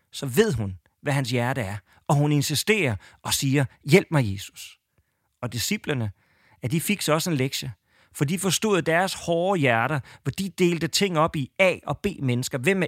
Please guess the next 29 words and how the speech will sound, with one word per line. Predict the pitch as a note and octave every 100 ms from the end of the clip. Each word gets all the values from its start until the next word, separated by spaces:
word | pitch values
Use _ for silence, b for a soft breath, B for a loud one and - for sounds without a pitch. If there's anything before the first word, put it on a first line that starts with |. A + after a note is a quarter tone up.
| E3+
ind | F3 F#3
og | C#3+
hvem | A#2+ F3+
er | E3+
ude, | D#3 C#3 D#3+ F3+ - b b b b -
de | F3
forstod, | F3 - G3+ E3 -
at | -
den | A3 F3
holdning, | C3 C#3+ E3 D3+ A#2+ b -
den | D#3+
førte | - D#3+ F3+
til, | - C3+ C3+
at | D3 -
de |
i | C#3
bund | - G3+ D#3
og |
grund | - C#3+ A#2+ b b b b _
degraderede | D#3 - D3+ - G3 D#3+
mennesker | C3 A#2+ C3+ - D3 G#2+ b b
til | - D#3
at | C3
have | C3 B2 G#2+ -
lavere | C3 C3+ D3 F3
rang | C3+ D#3 D3 -
og | B2+
lavere | B2 B2+ D#3 C3
værdi. | A2+ D#3 D3 -